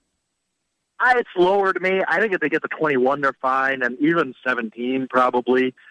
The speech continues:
I just don't expect the Jaguars to score a ton. There's a Pitts-, uh, a Patriots defense that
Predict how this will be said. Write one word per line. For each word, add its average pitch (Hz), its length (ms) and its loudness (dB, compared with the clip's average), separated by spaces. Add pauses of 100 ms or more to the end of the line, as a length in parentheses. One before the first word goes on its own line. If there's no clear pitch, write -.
(160)
I 214 100 0
just 320 140 2
don't 294 160 2
expect 226 300 -4
the 175 40 -6
Jaguars 156 380 0
to - 100 -20
score 139 220 0
a 139 60 -2
ton. 160 320 -2 (360)
There's 269 140 -2
a 302 60 -4
Pitts-, - 240 -2 (120)
uh, 175 320 0 (140)
a - 100 -4
Patriots 190 460 0
defense 165 420 -2
that 139 160 0